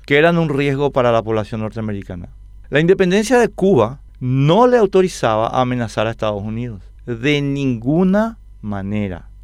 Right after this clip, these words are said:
Cuba ensayó en mil novecientos sesenta y dos la peregrina tesis según la cual la soberanía nacional es una especie de licencia para atemorizar a los vecinos. Estados Unidos actuó en mil novecientos sesenta y dos como corresponde en el marco del derecho,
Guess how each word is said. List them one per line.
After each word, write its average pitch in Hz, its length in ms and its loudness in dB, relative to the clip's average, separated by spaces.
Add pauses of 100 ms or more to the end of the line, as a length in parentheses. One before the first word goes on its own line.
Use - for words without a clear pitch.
(160)
Cuba 139 300 2
ensayó 175 400 2
en 170 80 0
mil 147 100 -2
novecientos 139 460 -2
sesenta 165 340 -4
y 165 80 0
dos 113 220 0 (160)
la 113 160 2
peregrina 143 580 0
tesis 156 340 -4
según 120 280 -2
la 123 100 4
cual 127 200 0
la 131 100 0
soberanía 120 480 0
nacional 139 420 -2
es 127 80 0
una 120 160 -2
especie 117 340 -2
de 131 80 2
licencia 117 640 -4 (140)
para 110 260 2
atemorizar 107 600 -2
a 107 40 -2
los 104 140 -4
vecinos. 104 540 -8 (100)
Estados 156 400 2
Unidos 180 400 4
actuó 143 260 2
en 131 120 0
mil 131 100 0
novecientos 151 220 -4
sesenta 175 240 -2
y 143 60 2
dos 123 200 2
como 120 240 -2
corresponde 120 640 0
en 165 80 -2
el 127 100 -4
marco 104 360 -2
del 117 100 -2
derecho, 175 400 -2